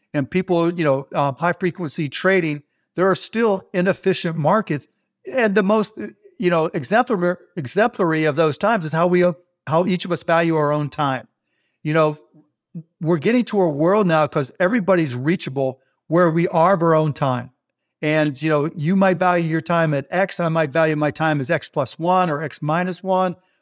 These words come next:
right? And then it's just a question of who can I hire because that's more efficient, or who can I work for because it's a better use,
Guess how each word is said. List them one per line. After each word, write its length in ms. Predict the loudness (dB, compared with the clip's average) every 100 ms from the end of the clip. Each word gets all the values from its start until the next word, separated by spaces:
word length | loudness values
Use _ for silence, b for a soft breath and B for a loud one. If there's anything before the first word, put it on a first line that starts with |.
| _
right? 280 | 2 2 0 b b
And 160 | -2 0
then 160 | 2 0
it's 100 | -2
just 200 | -6 -6
a 40 |
question 440 | -2 0 0 -2
of 240 | 0 0 -2
who 120 | -4
can 140 | -2
I 140 | 0 0
hire 340 | 2 2 0
because 320 | -2 -2 -2
that's 220 | -2 -2 -2
more 200 | 0 -2
efficient, 460 | -2 -4 -4 -6 -10 _ _
or 180 | 0 2
who 120 | 0
can 140 | 0
I 100 | 0
work 280 | 2 0 0
for 300 | -4 -2 -2
because 480 | -2 -2 0 0 0
it's 160 | -6
a 40 | -6
better 300 | -2 0 -2
use, 340 | -4 -8 -8